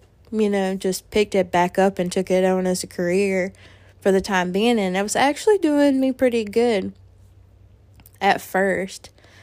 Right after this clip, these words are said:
So I was just like, "All right, this is cool." So I did DoorDash and Uber Eats,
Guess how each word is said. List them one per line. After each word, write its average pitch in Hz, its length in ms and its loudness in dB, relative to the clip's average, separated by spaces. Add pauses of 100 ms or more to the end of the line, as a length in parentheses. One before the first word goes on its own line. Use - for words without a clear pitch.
(220)
So 208 280 4
I 208 100 4
was 208 100 0
just 214 160 -2
like, 190 200 0
"All 254 100 0
right, 339 300 2
this 330 160 -2
is - 40 -14
cool." 294 320 -4
So 240 160 -4
I 220 100 2
did 202 500 0
DoorDash 262 420 0
and 220 100 -2
Uber 214 280 -2
Eats, 202 480 -4